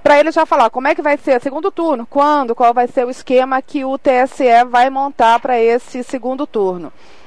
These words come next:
Então a minha desconfiança é essa, que ele esteja esperando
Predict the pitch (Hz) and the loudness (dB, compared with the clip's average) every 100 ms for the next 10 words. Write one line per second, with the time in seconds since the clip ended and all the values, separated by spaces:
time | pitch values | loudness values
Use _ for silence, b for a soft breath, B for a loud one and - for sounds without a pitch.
0 | b 240 285 285 285 285 - 277 294 277 | b 2 2 2 -2 -4 -4 -2 -2 -2
1 | 294 - 302 214 208 196 233 220 - - | -2 0 2 2 0 -4 -6 -6 -6 0
2 | 240 262 294 302 - 330 277 233 240 269 | 0 0 -4 -8 0 2 4 2 0 -6
3 | 330 | -14